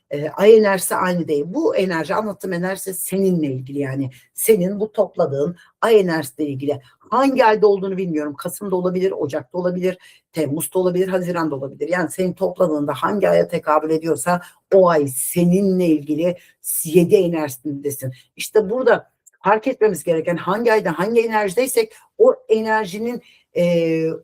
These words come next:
enerjiyi kullanabilir yete-, e, yeterlilikte olma. Aslında benim program yapalım işte ha-, ha-, ne yapalım dediğimiz kısım bu.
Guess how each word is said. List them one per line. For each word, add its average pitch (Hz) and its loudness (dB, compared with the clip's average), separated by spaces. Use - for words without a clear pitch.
enerjiyi 226 4
kullanabilir 214 -2
yete-, 185 -2
e, 175 -6
yeterlilikte 156 -2
olma. 185 6
Aslında 196 -4
benim 190 -2
program 196 0
yapalım 202 -4
işte 180 -6
ha-, 175 -2
ha-, 165 -6
ne 170 -2
yapalım 190 -2
dediğimiz 208 -6
kısım 190 -6
bu. - 0